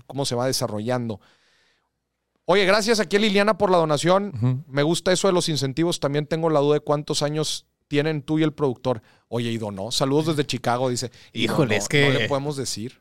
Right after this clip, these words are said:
Speaker 2: No, o sea, está muy cara esa, esa pregunta.
Speaker 1: Liliana, vamos a necesitar más de cinco dólares, ¿eh? Para de revelarte cuántos años tenemos.
Speaker 2: No, eh, eh, no, es que, es que aquí se, dice, dice Alan que digamos la suma de los dos.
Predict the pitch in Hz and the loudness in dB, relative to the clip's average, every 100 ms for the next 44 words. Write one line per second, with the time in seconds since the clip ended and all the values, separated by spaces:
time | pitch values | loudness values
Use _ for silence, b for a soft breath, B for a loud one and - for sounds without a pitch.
0 | _ 139 131 - 143 131 117 - 123 156 | _ 0 2 2 2 2 0 0 2 2
1 | 147 135 143 151 131 135 135 139 120 113 | 2 0 2 2 0 -2 0 2 2 0
2 | 120 - 143 185 214 233 220 185 190 277 | -4 -4 0 2 2 2 0 -2 0 2
3 | 330 262 202 196 185 190 175 254 247 226 | 4 2 2 0 0 -2 0 0 2 0
4 | 170 143 208 214 143 127 147 98 87 - | 2 0 0 2 2 2 2 0 -4 -2
5 | 220 381 339 135 120 104 104 107 127 123 | -2 -4 -8 -6 -6 -4 -6 -6 -8 -8
6 | 165 196 196 220 285 240 147 131 208 185 | -4 -2 -2 0 0 -2 -6 -2 -2 -2
7 | 120 143 156 80 - 80 82 131 110 - | -4 -6 -6 -10 -10 -10 -8 -8 -8 -8
8 | - - - - - - b b b 123 | -6 -6 -8 -10 -12 -16 b b b -4
9 | 139 143 151 170 - 127 151 143 151 147 | 0 0 -2 -8 -6 0 0 0 0 -2
10 | - _ - 135 139 - 147 165 160 127 | -4 _ -8 -4 0 2 4 4 2 2
11 | 160 147 b b b 127 120 143 139 131 | 0 0 b b b 0 4 4 4 4
12 | 131 131 143 170 - _ - 127 120 143 | 2 2 2 0 -6 _ 2 4 4 2
13 | 139 - 123 139 139 117 117 135 - | 0 0 2 4 4 4 4 2 -2